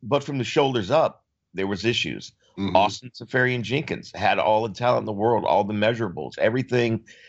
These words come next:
Speaker 1: that you wanted. But from the shoulders up, he had his issues.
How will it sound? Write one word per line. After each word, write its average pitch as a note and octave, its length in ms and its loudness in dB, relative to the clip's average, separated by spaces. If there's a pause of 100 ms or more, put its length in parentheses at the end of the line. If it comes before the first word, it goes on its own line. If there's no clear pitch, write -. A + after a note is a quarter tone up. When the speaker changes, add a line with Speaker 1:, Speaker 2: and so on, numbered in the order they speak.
(120)
Speaker 1:
that A2+ 180 2
you A2 80 4
wanted. G2 400 2
But F#2+ 160 0
from A#2 140 -2
the G2+ 60 0
shoulders A2 500 0
up, C3 360 2 (300)
he C3+ 140 2
had A2+ 200 4
his F#2 160 -8
issues. F2 500 -6